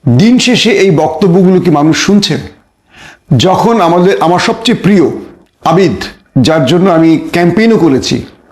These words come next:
ডাকসুতে, তো আবিদ যখন নির্বাচনে দাঁড়িয়েছিল, তার জন্য আমরা আপ্রাণ চেষ্টা করেছিলাম কিভাবে ছাত্রদলের প্যানেলটিকে বিজয় করা যায়।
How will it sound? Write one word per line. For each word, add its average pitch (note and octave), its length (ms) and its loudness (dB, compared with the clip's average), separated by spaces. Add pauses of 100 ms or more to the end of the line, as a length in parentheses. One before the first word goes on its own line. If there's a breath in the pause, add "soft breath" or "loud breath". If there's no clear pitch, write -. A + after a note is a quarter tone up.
(340)
ডাকসুতে, C3 400 -4 (880 loud breath)
তো F#3 80 -2
আবিদ F3+ 500 0 (260)
যখন F#3+ 380 0
নির্বাচনে F3 500 0
দাঁড়িয়েছিল, D#3 540 0
তার D#3 240 -2
জন্য F3 200 0
আমরা D#3 440 -2 (160)
আপ্রাণ F3 340 -2
চেষ্টা E3 280 -2
করেছিলাম B2+ 600 -4 (340)
কিভাবে D3+ 460 0 (540 loud breath)
ছাত্রদলের G3 640 0
প্যানেলটিকে F3 560 0
বিজয় B2+ 300 0
করা A2 260 -4
যায়। G2+ 240 -6